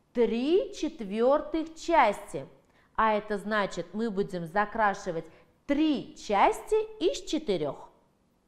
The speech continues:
Закрашиваем. Отлично. Записываем.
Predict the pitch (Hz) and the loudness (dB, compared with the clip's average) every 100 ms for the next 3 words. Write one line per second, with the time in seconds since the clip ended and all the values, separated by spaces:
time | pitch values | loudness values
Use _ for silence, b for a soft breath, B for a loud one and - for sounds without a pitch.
0 | _ _ _ _ _ _ _ _ - 185 | _ _ _ _ _ _ _ _ -4 4
1 | 349 415 311 269 - 277 311 392 - _ | 4 6 4 4 0 -2 -2 -6 -16 _
2 | _ _ _ _ _ _ _ _ _ _ | _ _ _ _ _ _ _ _ _ _
3 | _ _ _ _ _ _ _ _ _ _ | _ _ _ _ _ _ _ _ _ _
4 | _ _ _ _ _ _ _ _ _ _ | _ _ _ _ _ _ _ _ _ _
5 | _ _ _ _ _ _ _ _ _ _ | _ _ _ _ _ _ _ _ _ _
6 | _ - 208 196 233 254 220 202 160 147 | _ -2 0 0 -2 -6 -6 -8 -10 -12
7 | _ - 196 359 381 370 349 294 202 170 | _ -10 6 8 8 6 4 2 2 0
8 | - | -2